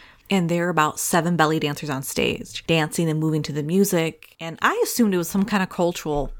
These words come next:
cultural event thing. I'm like, "Okay, cool, belly dancer. Maybe they'll have some good Middle Eastern food."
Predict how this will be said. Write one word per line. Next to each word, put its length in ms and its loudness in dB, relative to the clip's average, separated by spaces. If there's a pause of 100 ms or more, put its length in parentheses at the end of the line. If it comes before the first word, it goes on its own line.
(240)
cultural 460 0
event 300 -6
thing. 240 -6
I'm 60 -4
like, 120 -4
"Okay, 240 -2
cool, 240 0
belly 260 -4
dancer. 400 -2
Maybe 200 -4
they'll 80 -4
have 160 -8
some 120 -8
good 140 -2
Middle 160 -6
Eastern 320 -4
food." 340 0